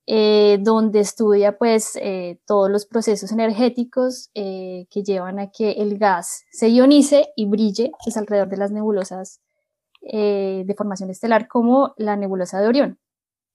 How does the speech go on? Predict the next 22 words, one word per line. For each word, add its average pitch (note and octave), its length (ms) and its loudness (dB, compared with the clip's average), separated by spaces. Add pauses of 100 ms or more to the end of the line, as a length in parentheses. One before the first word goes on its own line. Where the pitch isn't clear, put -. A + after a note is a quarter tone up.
(140)
Eh, G3+ 320 -6
ella A3 300 2
es A#3 180 2
una, A#3 680 2 (280)
eh, G#3 380 -2
autoridad G3+ 640 0
mundial A3+ 600 2 (320)
en G#3 140 -4
este G3 260 -6
tema A3 380 -2 (320)
y G#3 120 -2
ha G3+ 120 2
trabajado G3+ 580 2
también A3 340 -2
junto G#3+ 320 -4
a A3 60 2
su A#3+ 120 -2
esposo A3+ 560 -2 (100)
y G#3+ 100 0
ahora F#3+ 300 -2
su A#3+ 160 -2
hijo, A#3+ 400 0